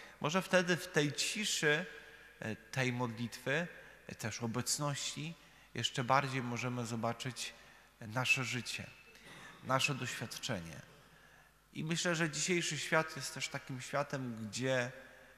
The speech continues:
e, właśnie jest bardzo dużo tego hałasu, dużo głosu, dużo różnej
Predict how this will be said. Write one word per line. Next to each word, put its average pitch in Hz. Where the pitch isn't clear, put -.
e, -
właśnie 113
jest 110
bardzo 127
dużo 120
tego 117
hałasu, 131
dużo 123
głosu, 131
dużo 107
różnej 123